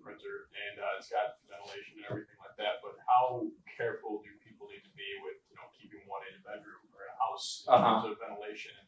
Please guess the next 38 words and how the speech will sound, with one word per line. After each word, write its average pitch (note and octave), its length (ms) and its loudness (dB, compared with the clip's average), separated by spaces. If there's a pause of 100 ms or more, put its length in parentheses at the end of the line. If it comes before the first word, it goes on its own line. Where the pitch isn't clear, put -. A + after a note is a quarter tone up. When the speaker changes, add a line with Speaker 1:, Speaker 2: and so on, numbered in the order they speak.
Speaker 1:
stuff - 280 -10
like - 120 -14
that? - 80 -10
Speaker 2:
Yeah, - 240 12
don't E3+ 220 12
keep G3+ 140 6
it F#3 40 12
in F#3 80 12
your E3 140 10
bedroom. A2 240 12 (220)
And B2 100 4
I'll B2 140 10
tell D3 160 12
you D#3 80 10
that, D#3+ 260 12
it's B2+ 140 2
because C#3 220 0
it's - 100 -4
gonna C#3 180 8
cause C#3+ 240 12
headaches. - 560 -4
Speaker 1:
Sure. - 180 2
Speaker 2:
So C#3 120 12 (580)
the B2+ 160 0
thing F#3 160 12
is, F3+ 340 10
is D3+ 200 4
that, C3 440 12
um, A#2+ 520 12 (260)
a E3 80 0
lot D3 280 12
of G#3 60 10
materials E3 680 6 (100)
off A#2+ 300 8
gas, - 400 0 (140)
and C3+ 180 -8
off D#3 260 12
gassing E3 480 8